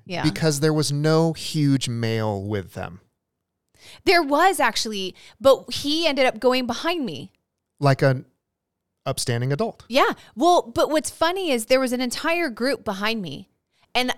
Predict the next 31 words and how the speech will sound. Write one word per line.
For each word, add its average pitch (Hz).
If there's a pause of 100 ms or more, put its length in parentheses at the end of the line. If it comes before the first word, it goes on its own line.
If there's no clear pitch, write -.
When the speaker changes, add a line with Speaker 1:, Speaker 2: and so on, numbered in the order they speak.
Speaker 1:
and 240
they, 247
he 277
never 262
said 214
anything, 214
even 233
after 208
watching 202
that 196
I'm 240
now 226
in 233
between 208 (260)
twenty 247
kids 240 (120)
up 226
front 247
Speaker 2:
Oh, 175
there -
Speaker 1:
and 160
Speaker 2:
was 151
a 151
Speaker 1:
now -
Speaker 2:
group 143
of 147
Speaker 1:
ten 247
kids 247
Speaker 2:
teenagers 139
Speaker 1:
behind 220
Speaker 2:
behind 127